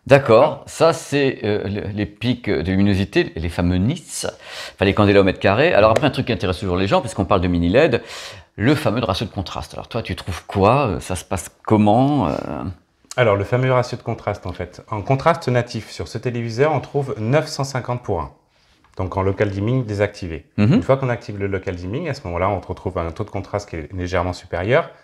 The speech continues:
Speaker 2: nettement supérieur même, puisqu'on obtient six mille pour un.
Speaker 1: Pardon ?
Speaker 2: Six mille pour un.
Speaker 1: Vous pouvez répéter la question ? Donc tu passes de, aux environs de mille et t'envoies le truc et t'as six mille pour un. Donc ça
Speaker 2: Exactement.
Speaker 1: fonctionne ?
Speaker 2: Ouais, ça fonctionne bien, ouais, tout à fait.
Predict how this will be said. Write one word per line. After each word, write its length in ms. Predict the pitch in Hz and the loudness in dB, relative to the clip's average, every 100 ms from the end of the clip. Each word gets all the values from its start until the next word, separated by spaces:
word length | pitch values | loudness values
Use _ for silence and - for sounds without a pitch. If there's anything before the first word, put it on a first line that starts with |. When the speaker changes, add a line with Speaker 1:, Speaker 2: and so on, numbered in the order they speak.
| _ _ _ _ - | _ _ _ _ -6
Speaker 2:
nettement 320 | 101 107 107 | -6 -4 -8
supérieur 480 | - 85 73 98 120 | -8 -8 -4 -2 0
même, 220 | 123 135 - _ | -2 -6 -12 _
puisqu'on 300 | - 92 110 | -14 -6 -2
obtient 320 | 110 - 139 | -2 -2 -2
six 240 | 139 - 147 | -2 -4 -4
mille 200 | 143 139 | -4 -4
pour 220 | 101 - | -8 -10
un. 120 | 85 - - | -14 -10 2
Speaker 1:
Pardon ? 320 | 117 135 151 - _ _ _ | 4 4 2 -4 _ _ _
Speaker 2:
Six 220 | - 123 | -10 -6
mille 180 | 123 123 | -6 -6
pour 220 | 104 87 | -8 -8
un. 120 | 113 - _ _ - | -10 -12 _ _ 2
Speaker 1:
Vous 80 | 127 | 6
pouvez 120 | 165 | 6
répéter 220 | 147 147 | 4 4
la 80 | 123 | 2
question ? 400 | 131 - 147 175 - - - | 2 0 0 -2 -6 -14 4
Donc 220 | 139 151 | 6 8
tu 100 | 156 | 6
passes 420 | 156 165 147 120 | 8 8 6 -2
de, 360 | 107 123 123 - | 2 2 2 -4
aux 140 | 104 113 | 0 2
environs 280 | 120 120 | 4 4
de 60 | 123 | 2
mille 400 | 127 160 196 - - | 2 2 2 2 2
et 120 | - | 4
t'envoies 380 | 165 175 165 147 | 6 6 8 6
le 100 | 139 | 6
truc 280 | 165 190 | 2 2
et 100 | 135 | 0
t'as 140 | 131 123 | 0 0
six 160 | - | 0
mille 200 | 151 143 | -2 -2
pour 200 | 135 110 | -4 -4
un. 40 | - | 0
Donc 140 | 120 | 2
ça 80 | - | 2
Speaker 2:
Exactement. 160 | 110 123 | 2 2
Speaker 1:
fonctionne ? 300 | 107 85 - | 2 0 0
Speaker 2:
Ouais, 180 | 107 104 | 0 0
ça 120 | - | 0
fonctionne 340 | - 92 95 | -6 -8 -6
bien, 160 | 90 85 | -6 -4
ouais, 60 | 73 | -6
tout 220 | - - | -10 -14
à 20 | |
fait. 200 | - - | -12 -14